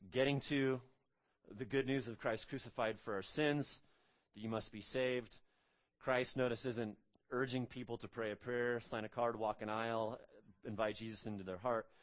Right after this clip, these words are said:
He's, he's setting it up to see how badly and how much we really need him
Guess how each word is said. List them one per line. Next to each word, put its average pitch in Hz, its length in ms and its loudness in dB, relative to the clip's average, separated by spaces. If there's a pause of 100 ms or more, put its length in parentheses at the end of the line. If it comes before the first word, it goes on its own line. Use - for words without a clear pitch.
(320)
He's, - 420 -6
he's - 540 -4 (260)
setting 165 540 6
it 139 80 6
up 127 240 4 (600)
to 127 100 -2
see 151 420 2
how 127 460 4 (160)
badly 131 480 4
and 110 80 0
how 120 220 0
much 131 340 0
we 110 140 -4
really 120 380 0
need 113 260 -2
him 85 220 -8